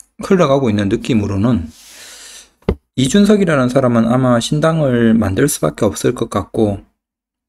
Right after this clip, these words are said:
이 정도까지 나온 상태에서 다시, 음, 국힘 안에서, 네, 아주 좋은 자리 하나 맡으면서 용산에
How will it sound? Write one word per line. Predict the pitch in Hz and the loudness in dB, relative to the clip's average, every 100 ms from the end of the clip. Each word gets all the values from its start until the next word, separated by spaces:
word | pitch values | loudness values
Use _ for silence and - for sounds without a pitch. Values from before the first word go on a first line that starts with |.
| _ _ _ _ - | _ _ _ _ -2
이 | |
정도까지 | 123 208 220 151 135 135 127 127 123 | 4 4 4 4 0 2 4 4 2
나온 | - 110 120 | 2 0 0
상태에서 | 123 147 156 147 127 | -2 -2 0 0 -2
다시, | - 104 - 156 185 190 - _ _ _ _ _ _ _ 120 | -4 -4 -2 0 -2 -2 -12 _ _ _ _ _ _ _ -6
음, | 113 113 110 | 0 0 -2
국힘 | - 131 151 | -6 -2 2
안에서, | 139 131 113 104 101 _ _ _ _ _ _ _ _ - | 2 0 0 -2 -4 _ _ _ _ _ _ _ _ -6
네, | 104 95 101 - _ _ _ - | -4 -4 -8 -16 _ _ _ 0
아주 | 104 104 120 | 0 2 0
좋은 | 117 110 | 2 4
자리 | 113 110 104 | 4 4 2
하나 | 101 98 95 - | -2 -4 -4 -2
맡으면서 | 113 113 - 101 98 101 110 - _ _ _ _ _ _ _ _ _ _ - | 0 0 0 0 -2 -4 -10 -12 _ _ _ _ _ _ _ _ _ _ -2
용산에 | 104 107 127 120 107 98 101 | 0 2 2 2 2 0 -4